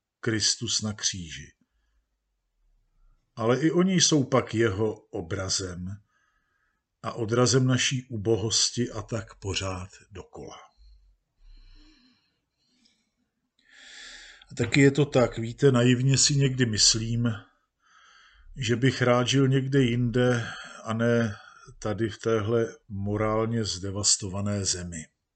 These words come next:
A my jsme v morálně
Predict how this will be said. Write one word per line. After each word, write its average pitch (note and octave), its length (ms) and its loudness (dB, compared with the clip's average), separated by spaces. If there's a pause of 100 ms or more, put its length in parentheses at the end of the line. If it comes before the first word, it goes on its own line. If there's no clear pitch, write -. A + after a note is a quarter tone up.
(720)
A F#2 120 -12
my G2 360 -4 (120)
jsme G2 480 0 (560)
v G2 60 -14
morálně G2 840 -4